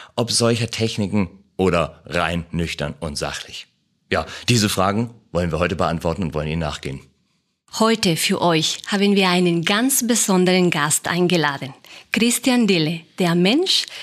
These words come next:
Speaker 2: hinter den Kulissen, der Rot und Schwarz die Quantenwelt näher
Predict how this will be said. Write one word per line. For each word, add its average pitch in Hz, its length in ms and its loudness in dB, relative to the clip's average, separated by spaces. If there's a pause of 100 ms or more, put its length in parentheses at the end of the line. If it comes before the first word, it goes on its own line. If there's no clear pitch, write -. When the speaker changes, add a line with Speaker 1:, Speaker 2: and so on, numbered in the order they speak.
(100)
Speaker 2:
hinter 208 380 2
den 175 200 4
Kulissen, 254 720 2
der 180 280 2
Rot 202 200 2
und 285 80 4
Schwarz 190 500 0
die 180 120 -2
Quantenwelt 190 1000 0 (420)
näher 208 420 4